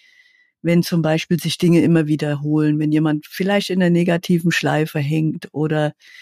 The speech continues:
gerne über Sachen redet, die, die dich nicht interessieren, dann kann das auch sein, dass man in so eine Unterreizung eben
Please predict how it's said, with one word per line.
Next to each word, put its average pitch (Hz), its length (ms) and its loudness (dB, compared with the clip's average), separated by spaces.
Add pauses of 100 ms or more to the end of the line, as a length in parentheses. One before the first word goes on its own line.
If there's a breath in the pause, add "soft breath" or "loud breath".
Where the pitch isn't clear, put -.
(160 loud breath)
gerne 185 300 0
über 170 200 0
Sachen 185 320 -2
redet, 175 460 -2
die, 165 220 -4 (160)
die 170 360 -8
dich 190 180 0
nicht 185 160 0
interessieren, 180 760 0 (540)
dann 165 120 0
kann 180 180 0
das 185 160 0
auch 165 140 -4
sein, 147 460 -4
dass - 200 -10
man 160 140 0
in 156 100 -2
so 156 100 -4
eine 151 260 0 (400 soft breath)
Unterreizung 151 800 0
eben 151 460 -2